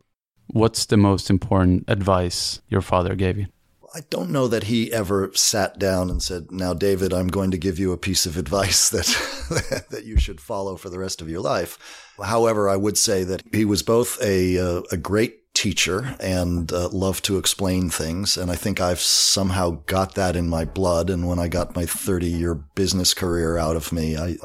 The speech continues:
Speaker 2: in becoming a coach, I, I think I've become a, a teacher of, of sorts. And, and he was also arguably a, a perfectionist, much to the horror of his students at,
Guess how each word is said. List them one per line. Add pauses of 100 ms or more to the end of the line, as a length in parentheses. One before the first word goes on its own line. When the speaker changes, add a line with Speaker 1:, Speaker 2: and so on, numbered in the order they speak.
(140)
Speaker 2:
in
becoming
a
coach,
I,
I
think
I've
become
a, (140)
a
teacher
of, (480)
of
sorts.
And,
and
he
was
also
arguably
a,
a
perfectionist,
much
to
the
horror
of
his
students
at,